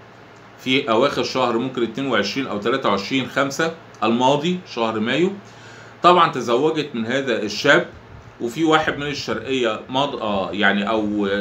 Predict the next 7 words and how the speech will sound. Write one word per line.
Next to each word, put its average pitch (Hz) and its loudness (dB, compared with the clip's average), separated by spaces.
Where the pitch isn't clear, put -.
كان 135 0
وكيلًا 123 0
لها 104 0
في 104 -4
عقد 117 2
الزواج 113 0
العرفي 120 -2